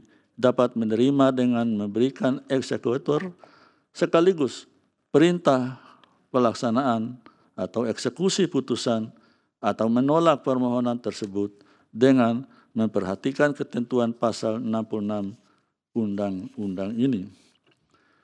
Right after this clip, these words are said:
Bahwa setelah membaca secara seksama alasan-alasan permohonan atau posita dan permintaan atau petitum pemohon, terlepas ada atau tidaknya persoalan konstitusionalitas norma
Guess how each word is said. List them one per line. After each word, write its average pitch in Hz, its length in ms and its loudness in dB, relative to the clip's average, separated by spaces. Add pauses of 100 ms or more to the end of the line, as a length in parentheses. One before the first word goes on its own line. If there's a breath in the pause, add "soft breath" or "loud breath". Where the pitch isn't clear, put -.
(440)
Bahwa 151 320 6
setelah 165 400 2
membaca 160 560 2
secara 147 400 2
seksama 151 640 0
alasan-alasan 127 800 0
permohonan 127 720 2
atau 120 240 -8
posita 120 640 -2
dan 117 240 0
permintaan 123 640 0
atau 104 160 -12
petitum 123 640 -4
pemohon, 110 640 -4 (960 soft breath)
terlepas 156 480 4
ada 165 400 2
atau 156 240 -2
tidaknya 147 640 -2
persoalan 143 720 2
konstitusionalitas 127 1600 -2
norma 135 480 0